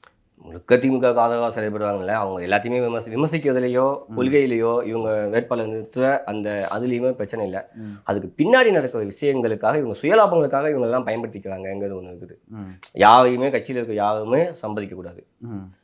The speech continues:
Speaker 1: அந்த, அதான் திமுகவுக்கு, திமுகவையும் காசு வாங்குவாங்க, அதிமுகவையும் காசு வாங்குவாங்க, பி ஜே பியும் காசு வாங்குவாங்க.
Speaker 2: ம்.
Speaker 1: எனக்கு தெரிஞ்சு காலையில எந்திரிச்ச உடனே அண்ணாமலையும் இவரும் பேசிக்குவாங்க, "தம்பி நீ இதை பேசு, நான் இதை பேசுவேன், லைம் நைட்ல நாம வருவோம்."
Speaker 2: ம்.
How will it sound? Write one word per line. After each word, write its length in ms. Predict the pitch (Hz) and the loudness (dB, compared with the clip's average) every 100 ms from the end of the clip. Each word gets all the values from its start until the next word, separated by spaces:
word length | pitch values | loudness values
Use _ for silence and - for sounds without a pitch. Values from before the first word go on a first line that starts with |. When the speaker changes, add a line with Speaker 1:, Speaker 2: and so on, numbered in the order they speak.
| _ _ _ _ - | _ _ _ _ -6
Speaker 1:
அந்த, 260 | - 117 139 | 2 4 6
அதான் 300 | 131 107 143 170 | 4 2 0 0
திமுகவுக்கு, 640 | 170 180 170 165 160 160 156 156 151 - - _ | -2 0 4 4 4 -2 -2 0 0 -2 -8 _
திமுகவையும் 500 | 131 131 131 135 160 | 2 4 6 6 6
காசு 180 | 180 151 | 4 2
வாங்குவாங்க, 360 | 139 127 113 110 110 110 | 2 0 0 -2 -4 -4
அதிமுகவையும் 480 | 107 107 110 107 139 | -4 -6 -6 -4 0
காசு 180 | 156 147 | 0 0
வாங்குவாங்க, 340 | 127 117 110 107 101 | -2 -4 -6 -6 -6
பி 80 | 104 | -8
ஜே 120 | 104 | -6
பியும் 200 | 101 143 | -6 -4
காசு 140 | 127 120 | -4 -2
வாங்குவாங்க. 320 | 104 95 95 98 - | -4 -6 -8 -12 -16
Speaker 2:
ம். 140 | 101 | 0
Speaker 1:
எனக்கு 240 | 104 131 127 | 8 8 8
தெரிஞ்சு 180 | 156 180 | 6 6
காலையில 420 | 131 123 143 160 | 6 8 8 6
எந்திரிச்ச 280 | 156 139 151 | 6 4 2
உடனே 260 | 139 139 160 | 0 2 2
அண்ணாமலையும் 640 | 131 147 147 139 143 160 135 | 2 0 -2 0 0 0 -2
இவரும் 400 | 131 135 156 143 123 117 113 110 107 104 | -2 -2 -2 0 -2 -4 -6 -6 -8 -8
பேசிக்குவாங்க, 440 | 104 127 110 98 92 | -8 -8 -6 -8 -4
"தம்பி 220 | 120 127 | -4 -2
நீ 100 | 117 | -2
இதை 140 | 117 | -2
பேசு, 260 | 123 117 156 165 _ _ - | -2 -2 -8 -14 _ _ -2
நான் 100 | 113 | 2
இதை 120 | 120 | 4
பேசுவேன், 380 | 123 117 123 151 - | 4 2 -2 -6 -4
லைம் 300 | 104 123 135 | 0 0 2
நைட்ல 220 | 113 127 | 0 -2
நாம 180 | 113 101 | -4 -4
வருவோம்." 280 | 95 95 - _ _ _ _ _ - | -6 -10 -14 _ _ _ _ _ -14
Speaker 2:
ம். 280 | 110 101 | -10 -10